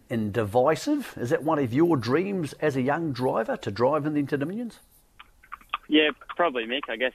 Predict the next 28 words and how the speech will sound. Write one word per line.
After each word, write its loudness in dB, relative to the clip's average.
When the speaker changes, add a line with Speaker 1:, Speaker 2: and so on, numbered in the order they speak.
Speaker 2:
it, -10
um, -8
any -4
young -4
driver's 0
dream -2
is -8
to -4
be 0
in -4
them -6
big -6
races. -2
So, -2
um, -6
yeah, 0
definitely. -6
Hopefully -6
one -2
day -2
might -4
be -4
able 0
to -12
get 2
involved 2
in -4
one. -4